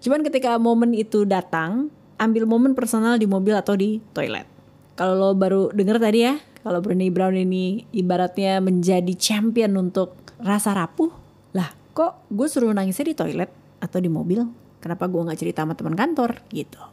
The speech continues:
Nah, Brené Brown ini juga bilang, ada satu pertanyaan yang perlu kita tanyain ke diri sendiri, supaya kita tetap menjadi orang yang otentik tanpa oversharing, tanpa berlebihan membagikan cerita kita lah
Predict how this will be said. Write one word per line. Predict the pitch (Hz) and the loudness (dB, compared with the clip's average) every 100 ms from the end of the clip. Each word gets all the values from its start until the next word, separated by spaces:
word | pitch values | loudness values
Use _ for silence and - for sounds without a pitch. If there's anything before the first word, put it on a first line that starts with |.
| - - - | -20 -20 -20
Nah, | - 180 180 - - - | -6 -4 -4 -6 -14 -2
Brené | 208 214 | 0 2
Brown | 202 202 202 | 2 0 0
ini | 277 | -2
juga | 294 240 | 0 0
bilang, | 320 277 226 - | 2 0 -2 -2
ada | 233 311 | -2 0
satu | 339 339 311 | -2 -4 -4
pertanyaan | 240 214 196 185 196 | -2 -2 -2 -2 -2
yang | 196 | -2
perlu | 214 233 | 0 0
kita | 233 233 | 0 -2
tanyain | 208 190 190 | -2 -2 -2
ke | 190 | 0
diri | 190 175 | 0 0
sendiri, | 175 180 170 156 214 - - | 2 2 0 -2 -6 -12 -12
supaya | - 254 294 | -4 0 0
kita | 320 339 320 | -2 -4 -6
tetap | 277 294 277 | -4 0 2
menjadi | 226 208 202 | 2 2 0
orang | 196 190 | -2 -4
yang | 190 | -4
otentik | 180 175 247 269 | -4 -2 -4 -2
tanpa | 240 240 247 302 359 - | 0 0 2 -2 -2 0
oversharing, | 262 254 220 240 233 220 185 - - - | 0 2 0 -2 0 -2 -2 -4 -10 -10
tanpa | - 208 220 269 277 | -2 0 0 0 0
berlebihan | 240 208 196 202 185 214 214 240 - - | 0 0 2 0 2 0 0 -2 -8 -2
membagikan | 214 214 208 196 196 208 196 196 196 226 | 2 4 4 0 -2 0 0 -2 -4 -2
cerita | - 202 190 | -2 0 -2
kita | 208 175 | -2 -4
lah | 156 | -6